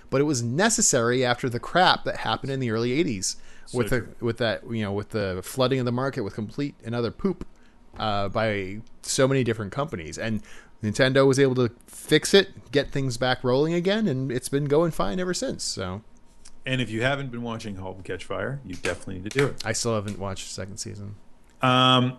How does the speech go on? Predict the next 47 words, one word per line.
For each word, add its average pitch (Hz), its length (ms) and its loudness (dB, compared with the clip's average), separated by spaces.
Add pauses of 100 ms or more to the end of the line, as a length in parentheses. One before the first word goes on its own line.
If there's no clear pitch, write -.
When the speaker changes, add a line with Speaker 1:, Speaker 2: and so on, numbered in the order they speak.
Speaker 1:
I, 131 100 4
Speaker 2:
so 214 140 8
Speaker 1:
I - 20 12
know, 185 240 10
I 143 140 4
know 165 100 6
Nash, 147 320 4
who's 117 160 0
in 113 80 0
the 107 80 -2
chat, 104 380 0
or 107 140 -2
at 104 80 -2
least 104 260 -4
was 107 160 0
in 110 80 -2
the 98 60 -4
chat, 92 320 -2
was - 340 -6 (200)
disappointed 110 600 -4 (1040)
with 107 120 -6
the 107 120 2
Speaker 2:
Uh, 156 60 6
I 160 60 6
Speaker 1:
season. 151 120 4
Speaker 2:
disappointed, 180 480 2 (160)
I 120 120 4
disappointed 165 680 4
with 127 120 4
season 143 340 6
two. 143 340 6
I 107 140 4
completely 139 580 6
agree 127 400 4
with 113 220 -2
the 110 60 -6
beginning 117 420 4
of 107 60 0
season 110 260 -2
two. 107 300 0
Things 110 280 2
are 101 80 4
definitely 101 760 2
ending 95 260 -2
strong. 82 380 -8 (360)
Speaker 1:
Okay, 123 240 2 (160)
okay. - 200 -10